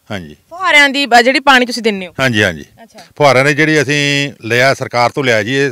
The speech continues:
Speaker 1: ਸਕੀਮ ਰਾਹੀਂ,
Speaker 2: ਹੂੰ।
Speaker 1: ਇਹਦੇ ਸਾਨੂੰ ਨੱਬੇ ਪਰਸੈਂਟ ਸਬਸਿਡੀ ਹੈ ਜੀ।
Speaker 2: ਅੱਛਾ।
Speaker 1: ਹਾਂ, ਤੇ ਮੰਨ ਕੇ ਚੱਲੋ ਜੀ, ਉਹਨੇ ਸਾਨੂੰ ਇਹ ਤੇ ਨਾ ਸੋਲਰ ਪੰਪ ਦੀ ਵੀ ਸਬਸਿਡੀ ਮਿਲ ਜੂਗੀ।
Speaker 2: ਅੱਛਾ।
Speaker 1: ਫੁਹਾਰਿਆਂ ਤੇ ਜਦੋਂ ਇਹ ਸਬਸਿਡੀ ਲੈ ਲਈ,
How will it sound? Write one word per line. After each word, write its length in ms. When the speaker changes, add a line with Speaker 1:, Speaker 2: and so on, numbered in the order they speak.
Speaker 1:
ਸਕੀਮ 300
ਰਾਹੀਂ, 220
Speaker 2:
ਹੂੰ। 400
Speaker 1:
ਇਹਦੇ 140
ਸਾਨੂੰ 180
ਨੱਬੇ 160
ਪਰਸੈਂਟ 240
ਸਬਸਿਡੀ 440
ਹੈ 40
ਜੀ। 80
Speaker 2:
ਅੱਛਾ। 180
Speaker 1:
ਹਾਂ, 180
ਤੇ 120
ਮੰਨ 240
ਕੇ 100
ਚੱਲੋ 240
ਜੀ, 120
ਉਹਨੇ 220
ਸਾਨੂੰ 300
ਇਹ 80
ਤੇ 120
ਨਾ 420
ਸੋਲਰ 260
ਪੰਪ 220
ਦੀ 80
ਵੀ 60
ਸਬਸਿਡੀ 340
ਮਿਲ 140
ਜੂਗੀ। 280
Speaker 2:
ਅੱਛਾ। 340
Speaker 1:
ਫੁਹਾਰਿਆਂ 260
ਤੇ 60
ਜਦੋਂ 160
ਇਹ 60
ਸਬਸਿਡੀ 600
ਲੈ 180
ਲਈ, 160